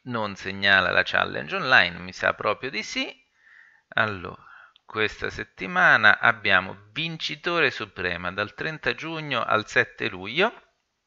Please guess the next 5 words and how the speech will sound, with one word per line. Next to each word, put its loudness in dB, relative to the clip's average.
Vediamo 0
come -4
funziona, -6
bisogna -6
vincere -6